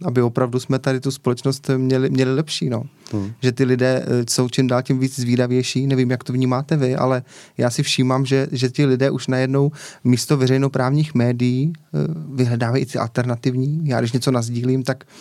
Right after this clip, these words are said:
Speaker 1: mám spoustu kolegů, kteří byli zatvrzelí, nechtěli prostě o tom slyšet a teď prostě něco <laughs> z,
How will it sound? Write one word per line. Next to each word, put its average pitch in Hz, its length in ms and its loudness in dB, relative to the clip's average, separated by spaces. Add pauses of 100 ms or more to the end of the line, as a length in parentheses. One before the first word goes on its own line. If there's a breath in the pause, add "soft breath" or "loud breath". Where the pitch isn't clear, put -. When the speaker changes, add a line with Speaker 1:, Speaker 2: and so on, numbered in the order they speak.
(380 loud breath)
Speaker 1:
mám 123 140 2
spoustu 120 340 -2
kolegů, 117 320 2
kteří 117 200 0
byli 123 140 4
zatvrzelí, 123 580 0
nechtěli 113 380 -2
prostě 113 240 -2
o 120 100 2
tom 131 180 -2
slyšet 127 560 -2
a - 20 -16
teď 120 160 -4
prostě 120 360 -2 (320 loud breath)
něco 127 480 2
<laughs> - 0 -
z, 120 200 0